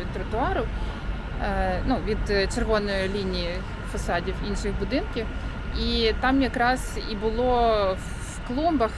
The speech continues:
озеленення, е, яке, ну, нібито продовжувало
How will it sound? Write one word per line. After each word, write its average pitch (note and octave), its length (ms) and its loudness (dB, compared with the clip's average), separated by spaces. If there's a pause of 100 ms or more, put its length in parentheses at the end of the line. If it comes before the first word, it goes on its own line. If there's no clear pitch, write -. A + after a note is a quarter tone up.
(400)
озеленення, A3 760 2 (840)
е, G#3 220 0
яке, A3+ 360 0
ну, A#3 160 0 (380)
нібито G#3 280 -2
продовжувало F#3+ 840 0